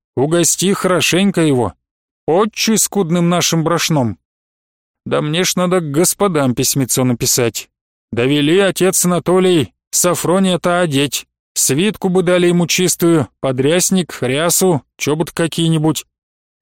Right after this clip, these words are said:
Не годится в господском доме в таком развращении быть. Раздались редкие удары в подзвонок.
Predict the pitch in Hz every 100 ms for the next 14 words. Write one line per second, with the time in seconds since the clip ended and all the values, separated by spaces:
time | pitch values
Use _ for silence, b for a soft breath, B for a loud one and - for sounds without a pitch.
0 | _ _ _ _ _ 123 131 151 170 156
1 | 151 - 147 135 156 139 - 156 - 151
2 | 139 156 151 - 156 165 156 147 131 156
3 | 147 - 156 151 151 135 151 - - _
4 | _ _ _ _ _ _ _ 135 135 131
5 | 160 226 - 185 214 - 175 151 175 185
6 | 165 - - - 160 151 131 147 127 98
7 | - -